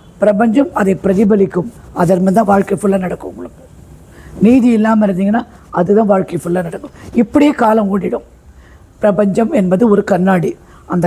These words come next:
கண்ணாடிக்கு நீங்க நினைக்கிற விஷயம் எல்லாம் அப்படி, இதுதான் வேணும், இது சா-, சாதாரணமா சொல்றேன், நாசமா போச்சு, நாசமா போச்சு,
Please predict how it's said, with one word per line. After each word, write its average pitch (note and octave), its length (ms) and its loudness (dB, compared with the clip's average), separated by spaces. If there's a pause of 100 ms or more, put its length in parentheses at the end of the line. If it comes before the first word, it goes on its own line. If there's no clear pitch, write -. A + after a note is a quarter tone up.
(140)
கண்ணாடிக்கு G#3+ 500 2 (340)
நீங்க G3+ 240 2
நினைக்கிற G3+ 380 0
விஷயம் F3 260 -2
எல்லாம் - 220 -2 (220)
அப்படி, F#3 200 -2 (220)
இதுதான் A3 340 4
வேணும், G3 240 -2 (1120)
இது G3+ 140 4 (240)
சா-, G#3+ 220 0
சாதாரணமா G#3 420 2
சொல்றேன், G3 260 -2 (300)
நாசமா G3 360 -2 (100)
போச்சு, - 220 -2 (440)
நாசமா F3 400 0
போச்சு, - 260 -6